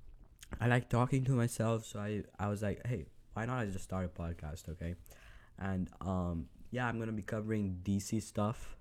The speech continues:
So if you're into D C and if you wanna know exclusives, um, me discussing some rumors, anything about D C, make sure you follow this podcast. It's probably gonna be available on Spotify, and, um,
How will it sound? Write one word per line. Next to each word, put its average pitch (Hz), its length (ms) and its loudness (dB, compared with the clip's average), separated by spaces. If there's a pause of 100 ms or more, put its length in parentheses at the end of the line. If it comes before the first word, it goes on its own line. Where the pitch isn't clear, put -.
(320)
So 92 320 -2
if - 180 -4
you're 107 120 0
into 104 220 2
D 98 220 6
C 98 380 2
and 90 220 -2
if 95 180 -8
you 95 40 -4
wanna 95 200 -2
know 90 300 -4 (280)
exclusives, 110 1000 2 (440)
um, 85 480 0 (500)
me 98 140 2
discussing 92 480 -2
some 87 240 -2
rumors, 110 840 4 (580)
anything 123 400 4
about 95 280 0
D 92 160 -2
C, 95 300 -4
make 98 260 -2
sure - 160 -6
you 98 60 -2
follow 87 300 -4
this 85 180 -6 (100)
podcast. 107 720 -2
It's 90 280 -4
probably 98 320 2
gonna 95 160 2
be 90 100 0
available 85 360 -2
on 76 100 -8
Spotify, 101 840 -2
and, 85 440 -4
um, 80 400 -4